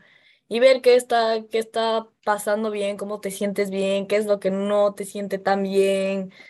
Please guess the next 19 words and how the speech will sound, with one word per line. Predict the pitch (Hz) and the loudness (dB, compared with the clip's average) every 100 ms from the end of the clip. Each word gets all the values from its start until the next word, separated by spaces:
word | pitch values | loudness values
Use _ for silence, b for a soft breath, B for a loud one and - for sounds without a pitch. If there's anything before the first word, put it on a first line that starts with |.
| B B | B B
Y | 247 | -8
sí, | 254 381 254 | -2 2 4
o, | 202 190 196 | 6 4 4
o | |
sea, | 214 214 214 208 208 196 - _ _ _ | 2 2 4 4 4 2 -6 _ _ _
en | - 214 | -6 2
verdad | 208 214 220 | 4 4 0
conectar | 220 226 196 202 202 202 | -2 -6 -4 0 0 0
también, | 196 170 180 185 | -4 -8 -4 -2
yo | 196 190 | -2 4
creo, | 190 196 202 | 6 6 6
también | 185 185 | 2 -4
es | 185 | -6
súper | 185 196 | -6 -6
importante | 185 180 180 185 196 196 | -6 -4 -4 0 0 0
toda | 180 | 0
la | 180 | 0
parte | 180 175 175 | 0 -4 -6
psicológica, | 190 175 170 175 175 180 175 175 180 | -10 -6 0 0 0 -4 -2 0 -2